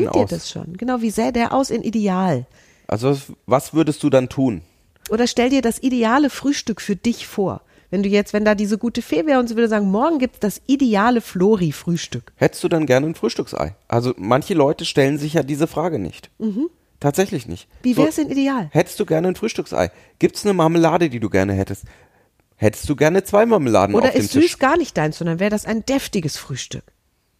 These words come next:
Speaker 1: Bei Florian bestimmt.
Speaker 2: Wir haben hier
Speaker 1: <laughs>
Speaker 2: aufgrund von,
Speaker 1: Guck mal.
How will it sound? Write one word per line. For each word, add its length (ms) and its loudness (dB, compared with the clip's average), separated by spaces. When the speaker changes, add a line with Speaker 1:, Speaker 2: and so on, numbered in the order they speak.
Speaker 1:
Bei 120 -4
Florian 420 2
bestimmt. 540 -6
Speaker 2:
Wir 220 2
haben 340 0
hier 540 -4
Speaker 1:
<laughs> 240 2
Speaker 2:
aufgrund 640 2
von, 220 2
Speaker 1:
Guck 20 -4
mal. 220 -6